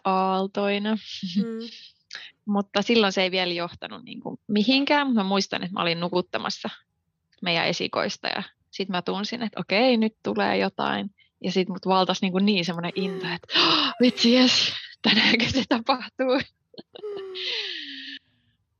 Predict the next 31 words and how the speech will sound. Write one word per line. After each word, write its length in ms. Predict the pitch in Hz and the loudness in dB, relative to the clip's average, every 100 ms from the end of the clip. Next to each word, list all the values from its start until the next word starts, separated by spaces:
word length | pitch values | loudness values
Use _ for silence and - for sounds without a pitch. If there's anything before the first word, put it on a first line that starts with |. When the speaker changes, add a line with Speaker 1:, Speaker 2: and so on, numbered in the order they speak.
| _ _ _ | _ _ _
Speaker 1:
Mut 180 | 202 190 - _ | -14 -14 -14 _
sit 220 | - 208 | -6 -6
se 140 | - 170 | 0 2
ei 100 | 165 | 4
ihan 240 | 214 175 | 4 2
vielä 160 | 165 90 | 2 0
sinä 240 | - 311 311 | -2 -4 -2
päivänä 440 | 294 285 277 269 | -2 -2 -2 0
lähtenyt. 640 | 277 277 - 233 233 233 233 _ _ _ _ _ _ _ - - | 0 -2 -6 -6 -4 -4 -6 _ _ _ _ _ _ _ -16 -10
Meni 200 | 185 196 | -8 -2
sit 200 | 403 269 | -2 0
useampi 360 | 262 247 247 | 0 2 2
päivä 320 | 240 214 208 | 2 2 2
siinä 220 | 214 214 202 | -2 -4 -2
välissä, 500 | 190 185 190 - 208 | -2 -2 -6 -8 -4
ei 240 | 180 185 | -2 -2
ollut 240 | 185 190 | -4 -6
mitään. 460 | 175 170 180 180 180 _ _ _ | -10 -4 -2 -2 -4 _ _ _
Et 80 | 175 - | -12 -8
ne 60 | |
oli 100 | - | -2
ihan 160 | 208 175 | 0 2
vaan 200 | 170 180 | 0 0
niinku 280 | 202 233 240 - _ _ _ _ _ _ | -4 -6 -8 -10 _ _ _ _ _ _
muutama 400 | 180 180 175 175 | -2 0 0 -2
semmonen 340 | - 226 - | -4 -4 -2
aalto, 260 | - - - | 0 -2 -4
mitä 240 | 262 254 | -8 -8
sinä 240 | 247 247 - | -6 -4 -4
iltana 380 | 269 262 269 | -4 -6 -8
tuli. 300 | 269 254 254 | -4 -2 -2